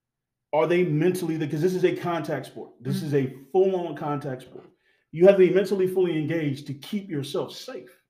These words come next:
Speaker 1: It's like a boxer. It's like when the referee holds a boxer's hands. "Are you here with me?
Speaker 2: Mm-hmm.
Speaker 1: Are you?" I feel that way about the Bills. Are they? You can go through the motions. You can go through the motions of everyday life after watching somebody die, be,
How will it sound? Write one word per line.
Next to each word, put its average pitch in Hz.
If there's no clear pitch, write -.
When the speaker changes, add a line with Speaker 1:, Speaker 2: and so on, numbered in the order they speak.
Speaker 1:
It's 151
like 180
a 139
boxer. 180
It's 143
like 165
when 160
the 147
referee 180
holds 175
a 156
boxer's 160
hands. 170
"Are 139
you 139
here 156
with 185
me? 180
Speaker 2:
Mm-hmm. 147
Speaker 1:
Are 139
you?" 160
I 165
feel 214
that 196
way 180
about 165
the 143
Bills. 196
Are 202
they? 220
You 226
can 233
go 196
through 190
the 143
motions. 123
You 165
can 185
go 185
through 185
the 165
motions 156
of 127
everyday 135
life 123
after 131
watching 123
somebody 117
die, 127
be, 135